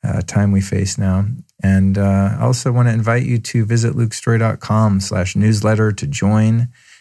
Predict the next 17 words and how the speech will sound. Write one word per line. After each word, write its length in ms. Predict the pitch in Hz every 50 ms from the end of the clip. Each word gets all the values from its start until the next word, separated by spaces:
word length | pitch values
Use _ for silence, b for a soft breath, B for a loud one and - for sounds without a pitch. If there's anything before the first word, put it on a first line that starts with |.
| B B _ - -
uh, 140 | 95 85 76
that 280 | 87 98 98 101 -
newsletter 680 | - 110 110 110 107 110 107 107 107 113 117 123 117 -
and 300 | - 87 90 90 92 92
get 300 | 101 90 92 82 - - -
show 340 | - - - - 110 101 101
notes 280 | 101 104 110 110 - -
for 180 | - - -
episodes 460 | - - - - - 101 95 87 -
just 320 | - - 95 95 95 - -
like 240 | 101 95 95 - -
this 240 | 101 107 123 127
sent 360 | - - - - 98 98 - -
to 140 | - -
you 120 | 98 95 -
every 300 | - 92 90 98 90 85
week. 460 | 85 92 104 113 - - - -